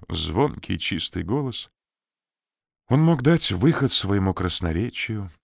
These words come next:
умел громко плакать и смеяться. «А могу я получить доступ к вашему компьютеру отсюда?» —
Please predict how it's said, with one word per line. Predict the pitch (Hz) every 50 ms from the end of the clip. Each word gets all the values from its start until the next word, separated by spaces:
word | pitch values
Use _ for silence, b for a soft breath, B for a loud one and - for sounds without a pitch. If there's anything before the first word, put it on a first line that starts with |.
| _ -
умел | - 82 80 82 90 113 120 95
громко | 80 78 78 78 76 - - 78
плакать | - - 76 76 85 120 139 - - - - - - - - -
и | - -
смеяться. | 95 - - 104 104 110 101 95 85 82 78 73 - - - - 82 76 73 _ _ _ _ _ _ _ _ _ _ _ _ _ _ _ _ _ _ _ _ _ _ _ _ _ _ _ _ _ _ _ _ _ _ _ _ _ _ B B B B B B B B B _ -
«А | - - 95 90
могу | 87 90 92 95 90 117 143
я | 151 143 127
получить | 107 - 113 107 110 104 - - 104 95 78 - - -
доступ | 92 85 76 107 110 92 - - - 92 82 -
к | - -
вашему | 85 90 95 87 - - 87 87 85 82
компьютеру | - - 90 90 - 104 127 - - 123 120 123
отсюда?» — | 120 - - - - 156 127 92 80 73 69